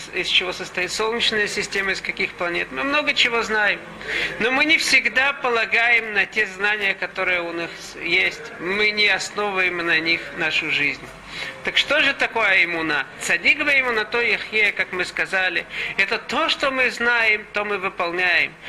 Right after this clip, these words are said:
То, что мы понимаем, что должно быть, поэтому мы и идем. И тем самым,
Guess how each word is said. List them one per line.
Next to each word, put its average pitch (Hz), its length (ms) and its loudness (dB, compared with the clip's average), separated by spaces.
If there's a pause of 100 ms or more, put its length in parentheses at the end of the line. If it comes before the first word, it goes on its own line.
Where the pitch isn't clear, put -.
(260)
То, 269 140 2
что 277 200 -2
мы 262 140 2
понимаем, 254 640 2
что - 220 -4
должно 214 440 -2
быть, 196 260 -4
поэтому 175 500 2
мы 165 160 0
и 151 240 4
идем. 139 320 -2 (540)
И 160 140 2
тем 170 220 0
самым, 220 560 0